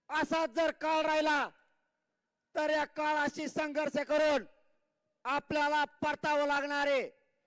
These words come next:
या काळाला. मी तर भेट नाही, या समाजाच्या पायावरती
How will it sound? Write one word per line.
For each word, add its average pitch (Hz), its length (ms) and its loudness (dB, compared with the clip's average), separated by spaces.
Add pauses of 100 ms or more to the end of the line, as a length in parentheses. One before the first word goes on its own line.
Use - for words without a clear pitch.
(120)
या 285 200 -2
काळाला. 277 600 -4 (800)
मी 247 160 -10
तर 339 200 -2
भेट 330 340 -2
नाही, 320 280 2 (1600)
या 320 280 0 (100)
समाजाच्या 302 600 -4 (120)
पायावरती 277 800 -2